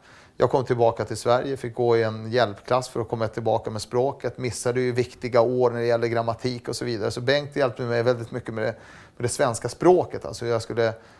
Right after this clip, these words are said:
vad jag skulle säga och på vilket sätt, att man skulle ta bort alla och. Och sen var han ju noga också med synonymer. Så att när han hade hört mig kanske säga ett och samma ord fem gånger samma sändning,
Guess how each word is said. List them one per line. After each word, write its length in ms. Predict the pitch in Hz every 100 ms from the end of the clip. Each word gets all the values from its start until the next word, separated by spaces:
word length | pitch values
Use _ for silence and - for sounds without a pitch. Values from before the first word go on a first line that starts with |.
| - _
vad 200 | - 123
jag 60 | 117
skulle 200 | - 113
säga 480 | - 147 139 135 151
och 60 |
på 80 | -
vilket 280 | 113 110 -
sätt, 380 | 151 151 - 117
att 140 | 123
man 140 | 110
skulle 180 | 110 113
ta 120 | 110
bort 260 | 110 127 -
alla 160 | 113 101
och. 460 | - - - - - - - - _
Och 160 | - -
sen 440 | 131 127 123 123 - 147
var 120 | 127
han 100 | 120
ju 240 | 120 117 113 -
noga 380 | 139 127 110 123
också 300 | 110 - 110
med 420 | 110 110 110 90
synonymer. 720 | 127 113 110 104 101 73 -
Så 140 | 113 120
att 160 | 117 -
när 180 | 127 120
han 140 | 120
hade 240 | 120 127
hört 340 | 127 151 147 147
mig 340 | 117 113 107 - _ _
kanske 280 | - 117 120
säga 440 | - 123 123 147
ett 300 | 135 117 -
och 60 | 104
samma 280 | - 104 107
ord 160 | 107
fem 340 | 104 113 98 104
gånger 260 | 107 101
samma 280 | 104 110 104
sändning, 460 | 104 123 117 143